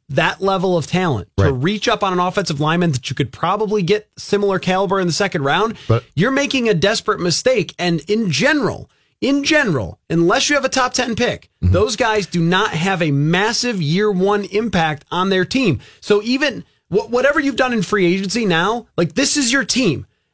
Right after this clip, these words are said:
Speaker 1: And the guys that you put on it, think about the recent draft picks of the Vikings. Year one, how much impact have they had? Mike Hughes gets injured. Dalvin Cook gets injured. Uh, Pat Elflein made an impact. He was a third round pick.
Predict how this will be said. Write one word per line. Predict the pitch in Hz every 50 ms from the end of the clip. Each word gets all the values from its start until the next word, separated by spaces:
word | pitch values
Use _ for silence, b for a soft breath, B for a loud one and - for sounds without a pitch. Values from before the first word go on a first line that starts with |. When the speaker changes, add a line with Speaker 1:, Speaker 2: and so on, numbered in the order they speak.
| _ _
Speaker 1:
And | 196 196 190
the | 185
guys | 165 202 208 240 262 254 202
that | 240 208
you | 202 208
put | - - 233 214
on | 214 226 202
it, | 156 -
think | - 254 277 262
about | 302 269 202 208 202 196 -
the | 190 175
recent | 151 160 202 202 - 226 202 170
draft | 175 180 180 180 180 -
picks | 190 180 180 - - - - _ -
of | 165 175 175 160 156
the | 175 156
Vikings. | 160 175 175 - - 104 92 - - _ _ _ _
Year | - 139 185 240 240
one, | 220 208 220 220 170 104 95 - _
how | - - 185 202 220
much | 220 247 262 - -
impact | 196 202 190 147 165 147 127 127 131 - - _ _ _ _
have | - 180 190 202 180 170
they | 214 202 190
had? | 175 208 220 160 98 73 - _ _ _ _
Mike | - 175 196 180 -
Hughes | 220 226 220 214 180 170
gets | 202 196 185 - 185
injured. | 175 160 117 110 95 90 -
Dalvin | 170 175 196 196 190 202 -
Cook | - - 214 214 -
gets | 175 147 - -
injured. | 147 135 104 95 80 - - _ _ _ _ _ _ _ _ _ _ _
Uh, | - 123 123 - - - -
Pat | 170 180 175
Elflein | 185 240 269 - - 233 208 202 185
made | 180 175 175 160
an | 165
impact. | 170 165 151 180 185 202 220 214
He | - 220
was | 190 196 165
a | 165
third | - - 220 214 208 185
round | 202 196 190 190 175 -
pick. | - 151 - - - _